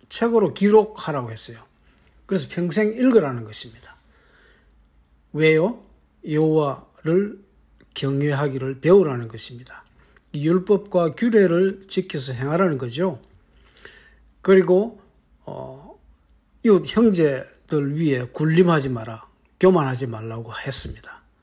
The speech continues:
그리고 율법의 명령에서 떠나서 좌로나 우로나 치우치지 말라고 했습니다. 그렇게 하면은,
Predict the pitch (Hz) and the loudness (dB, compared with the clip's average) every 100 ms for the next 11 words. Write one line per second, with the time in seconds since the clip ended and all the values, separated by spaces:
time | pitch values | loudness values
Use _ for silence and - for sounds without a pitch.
0 | _ _ _ - _ _ _ 147 139 147 | _ _ _ -20 _ _ _ -6 -2 0
1 | 165 175 156 151 147 202 151 156 165 175 | 0 2 2 2 0 -2 -2 2 4 4
2 | 175 175 165 165 - 185 139 - - - | 4 0 -2 -4 -2 2 2 -2 -8 -14
3 | _ _ _ _ - 131 131 135 131 127 | _ _ _ _ -10 -6 -4 -4 -4 -6
4 | 190 147 139 143 147 156 - - 180 180 | -8 -8 -6 -6 -6 -8 -10 -4 -4 -4
5 | 156 151 - _ _ - 160 160 131 139 | -6 -6 -12 _ _ -8 -4 -2 0 0
6 | 143 120 - 123 117 - - _ _ _ | -2 -4 -8 -12 -14 -20 -20 _ _ _
7 | _ _ _ 185 220 220 180 185 185 156 | _ _ _ -4 -4 0 -2 0 -2 -2
8 | 175 185 120 | -2 -2 -6